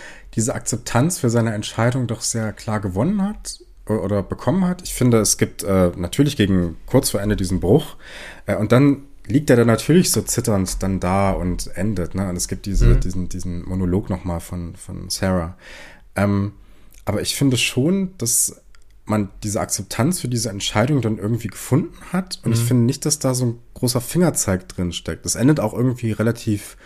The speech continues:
Speaker 1: schön mit diesem romantischen Liebessong von
Speaker 2: Mhm.
Speaker 1: Sting, der dann während der Credits läuft. Und das ist, das ist dann super traurig natürlich, ne? Aber trotzdem finde ich, äh, das doch ganz gut herauskommt. Es ist seine Entscheidung und die
Speaker 2: Mhm.
Speaker 1: haben wir zu akzeptieren. Irgendwie.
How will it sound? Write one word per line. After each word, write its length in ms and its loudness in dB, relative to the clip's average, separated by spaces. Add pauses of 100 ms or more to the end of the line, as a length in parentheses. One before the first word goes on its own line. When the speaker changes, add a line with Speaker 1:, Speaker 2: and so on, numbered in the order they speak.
(320)
Speaker 1:
schön 320 6
mit 120 2
diesem 160 4
romantischen 500 2
Liebessong 480 2
von 180 -2
Speaker 2:
Mhm. 40 2
Speaker 1:
Sting, 320 2
der 100 4
dann 160 2
während 220 -2
der 80 -2
Credits 440 -2
läuft. 380 0 (720)
Und 100 -2
das 160 2
ist, 480 0
das 100 0
ist 180 2
dann 140 6
super 260 4
traurig 520 2
natürlich, 520 -4
ne? 180 -2
Aber 180 -4
trotzdem 500 0
finde 420 -2
ich, 380 -6
äh, 300 -2 (800)
das 300 -2 (180)
doch 140 -6
ganz 220 -2
gut 160 -4
herauskommt. 520 0
Es 120 -2
ist 120 -2
seine 280 4
Entscheidung 600 2
und 140 -6
die 40 0
Speaker 2:
Mhm. 80 2
Speaker 1:
haben 160 4
wir 220 0
zu 120 -8
akzeptieren. 600 -8 (580)
Irgendwie. 340 -10